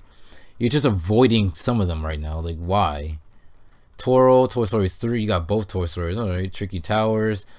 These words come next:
Oh, finally, you fucking played Trine. Did you get Trine two first? Oh, no, you actually put fucking effort.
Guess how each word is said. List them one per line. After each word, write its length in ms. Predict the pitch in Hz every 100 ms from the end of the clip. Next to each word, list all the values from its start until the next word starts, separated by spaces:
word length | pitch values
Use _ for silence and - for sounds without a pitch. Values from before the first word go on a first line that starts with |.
| - -
Oh, 300 | 92 113 110
finally, 580 | 90 - 117 135 135 120
you 140 | 107 98
fucking 440 | - 127 - 110
played 280 | 107 117 101
Trine. 440 | - 113 98 92
Did 80 | 107
you 120 | 127
get 160 | 151 156
Trine 260 | 147 139
two 220 | 127 - 131
first? 500 | - 120 120 - - -
Oh, 320 | - 113 110 92
no, 240 | 110 107
you 200 | 92 107
actually 300 | 113 110 113
put 280 | - 117 - - -
fucking 440 | - 107 107 95 92 - - -
effort. 540 | 95 - 80 - -